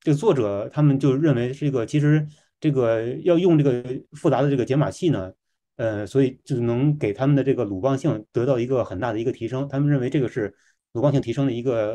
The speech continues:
呃，比较主要的一个原因。然后其实这个解码器就是相当于是，虽然说不是一个，一，大家知道，可能知道啊，就是语音识别里面有，呃，语音识-，语音模-，声学模型，还有那个，呃，语言模型。但是这个，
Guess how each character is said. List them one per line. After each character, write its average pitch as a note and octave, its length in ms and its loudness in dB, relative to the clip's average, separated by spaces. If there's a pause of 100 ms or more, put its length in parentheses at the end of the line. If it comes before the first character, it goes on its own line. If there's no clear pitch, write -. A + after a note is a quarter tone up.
呃， C#3 160 -14 (120)
比 A#2+ 100 -10
较 A#2+ 300 2
主 G2+ 180 -4
要 C3+ 100 2
的 C3 60 -2
一 A#2 40 0
个 B2+ 60 -2
原 A2 200 -2
因。 C3 200 -6 (380)
然 C3 140 0
后 C#3 400 4 (360)
其 - 60 -6
实 F3+ 80 4
这 G3 60 4
个 F3 80 4
解 F3+ 100 4
码 D3 140 0
器 D3 160 -2
就 D3+ 100 6
是 B2 140 -2
相 D#3 120 0
当 D#3+ 140 0
于 D#3+ 60 2
是， D3+ 120 2
虽 F3 140 2
然 F3+ 100 2
说 F3 120 4
不 D3 160 -4
是 E3+ 100 0
一 B2 140 -2
个， C3+ 260 0 (560)
一， E3 100 -10 (120)
大 E3+ 160 2
家 F3+ 100 4
知 E3+ 100 0
道， F#3 80 2
可 D3 100 -4
能 B2 100 -4
知 D3+ 80 -2
道 C#3+ 100 2
啊， A#2 100 -2
就 C3+ 120 -2
是 A2+ 180 -2
语 G#2+ 220 -10
音 D3+ 120 2
识 D#3 140 0
别 D3+ 100 4
里 A#2+ 140 2
面 A2+ 140 -4
有， G2 280 -6 (300)
呃， G#2+ 500 -2 (280)
语 C#3+ 160 -4
音 D#3+ 180 4
识-， - 240 -10
语 A2+ 160 -4
音 C#3+ 100 2
模-， B2+ 220 0 (220)
声 G3 180 0
学 C#3+ 100 0
模 G#2 200 -2
型， F#2+ 180 -12
还 A#2+ 100 -6
有 A2 120 -2
那 A2+ 100 -8
个， G2 320 -8 (360)
呃， B2 60 -6
语 G#2+ 180 -6
言 G#2 140 0
模 C3+ 160 0
型。 F2+ 240 -10 (540)
但 F#3+ 140 2
是 E3+ 200 2
这 E3 200 0
个， C3 400 2